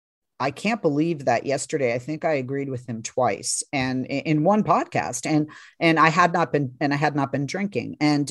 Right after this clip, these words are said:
I told him, uh, he said actually that when he was in <laughs> Congress,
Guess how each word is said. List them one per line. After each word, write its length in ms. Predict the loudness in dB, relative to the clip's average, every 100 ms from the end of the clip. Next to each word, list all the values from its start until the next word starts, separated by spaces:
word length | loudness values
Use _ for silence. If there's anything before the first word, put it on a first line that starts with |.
| 2
I 420 | 4 6 4 2 -2
told 380 | 2 4 2
him, 440 | -2 -2 -2 -4 -6 _ _ _ _ 2
uh, 320 | 6 6 4
he 240 | 2 2
said 320 | 2 4 4 4
actually 540 | -2 -4 -4 -2 -2
that 320 | 0 0 -2 -6 -6
when 180 | -6
he 240 | -2 0 2
was 180 | 2 0
in 140 | -4
<laughs> 180 | -6 -4
Congress, 640 | -2 -2 0 0 0